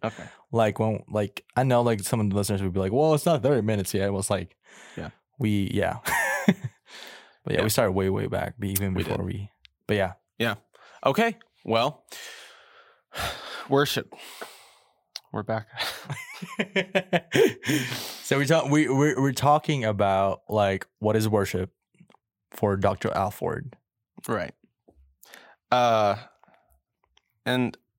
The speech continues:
Speaker 1: it's, I don't know. It's so, that's such a broad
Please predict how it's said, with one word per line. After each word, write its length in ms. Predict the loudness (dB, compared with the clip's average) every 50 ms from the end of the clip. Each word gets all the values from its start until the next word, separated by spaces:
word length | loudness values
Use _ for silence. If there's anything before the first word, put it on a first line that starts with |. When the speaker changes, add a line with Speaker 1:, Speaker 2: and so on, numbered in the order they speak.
| _ _ _ _ _ _ _ _ _ _ _ _ _ _ _ _ _ _ _ _ _ _ _ _ -20 _ _ -2
Speaker 1:
it's, 340 | -2 -2 -2 -2 -4 -6 -8 -10 -18 -20 _ -20
I 280 | -20 -18 -18 -18 -16 -12
don't 100 | -8 -6 -6
know. 220 | -6 -6 -6 -10 _ _ _ _ _ _ _ _ _ _ _ _ _ _ _ _ _ _ _ _ _ _ -20 -20 -20 _ _ _ _ _ _ -20 -20 -20 _ _ -14 -8 -6
It's 160 | -4 -4 -4
so, 300 | -2 0 0 -2 -2 -2 -2
that's 220 | -2 -2 -2 -2
such 200 | -6 -8 -10 -10
a 40 | -12
broad 460 | -10 -6 -4 -4 -4 -4 -6 -8 -12